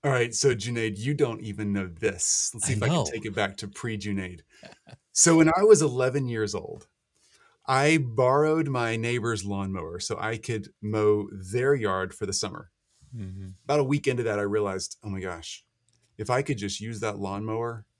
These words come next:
Speaker 1: then I could mow other people's lawns also." And so I bartered with them and traded them a year of free lawn mowing in exchange for their lawnmower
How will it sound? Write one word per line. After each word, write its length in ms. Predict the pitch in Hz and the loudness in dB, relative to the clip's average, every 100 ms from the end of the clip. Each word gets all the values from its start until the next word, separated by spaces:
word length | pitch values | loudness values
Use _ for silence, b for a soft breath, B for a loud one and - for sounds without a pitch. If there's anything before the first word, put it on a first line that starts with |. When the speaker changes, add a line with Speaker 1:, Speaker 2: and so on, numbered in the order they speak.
| _ _ _ _ | _ _ _ _
Speaker 1:
then 380 | 104 98 110 107 | -10 -4 -2 -4
I 200 | 95 107 | -4 -6
could 240 | 107 - 104 | -6 -8 -6
mow 240 | 104 98 - | -6 -6 -6
other 260 | 127 127 | -4 -4
people's 520 | 101 - 101 92 92 95 | -6 -14 -16 -14 -14 -12
lawns 380 | 90 85 87 - _ | -12 -12 -14 -18 _
also." 580 | 185 165 - - - - _ _ _ _ _ _ _ _ _ _ | -8 -4 -6 -8 -16 -20 _ _ _ _ _ _ _ _ _ _
And 140 | 139 - | 0 4
so 240 | 156 135 | 6 6
I 180 | 131 123 | 4 -2
bartered 440 | 101 123 139 120 | 0 2 2 0
with 180 | 107 101 | -4 -4
them 180 | 98 101 | -4 -4
and 120 | 110 | -6
traded 320 | - 110 104 | -4 -4 -2
them 140 | 104 98 | -4 -4
a 40 | |
year 380 | 95 123 117 92 | -6 -4 -4 -4
of 240 | - 107 | -4 -6
free 480 | - - 123 160 165 | -6 -8 0 2 2
lawn 300 | 98 90 90 | -2 -6 -8
mowing 400 | 87 85 101 123 - _ _ _ _ | -8 -10 -10 -12 -18 _ _ _ _
in 80 | 139 | -2
exchange 500 | 139 - 123 117 104 | 0 0 0 -2 -4
for 160 | - 113 | -4 0
their 220 | 127 139 | 4 4
lawnmower 560 | 120 113 107 104 101 | 2 0 0 2 0